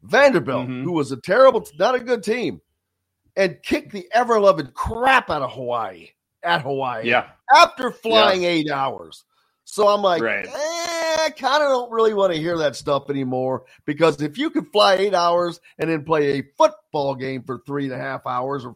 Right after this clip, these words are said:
Speaker 1: four in the Hawaiian sun in full uniform, yeah, basketball can do it too.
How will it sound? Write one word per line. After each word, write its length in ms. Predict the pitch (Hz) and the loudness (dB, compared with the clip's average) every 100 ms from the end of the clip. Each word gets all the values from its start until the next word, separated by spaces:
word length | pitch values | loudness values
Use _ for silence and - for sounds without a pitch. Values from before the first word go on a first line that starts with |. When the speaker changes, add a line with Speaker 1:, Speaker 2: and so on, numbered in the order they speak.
| - | -10
Speaker 1:
four 440 | 139 139 170 - _ _ | -6 -2 -4 -6 _ _
in 120 | 165 160 | -4 0
the 100 | 143 | 0
Hawaiian 560 | 147 151 156 160 143 | 0 0 2 0 -2
sun 480 | - 156 147 165 185 - 190 | -4 0 2 2 -2 -10 -8
in 180 | 160 147 | -6 -6
full 300 | - 160 160 | -4 -2 -2
uniform, 760 | 156 156 151 - 220 160 185 - _ _ _ _ | -2 -2 -2 2 4 4 0 -8 _ _ _ _
yeah, 360 | 285 269 262 254 - - | 2 2 4 0 -2 0
basketball 680 | 226 233 - 196 190 190 180 | 2 0 -4 -4 0 0 0
can 180 | 170 | -4
do 180 | 151 156 | -2 -2
it 140 | 151 - | -2 -10
too. 240 | 117 | -16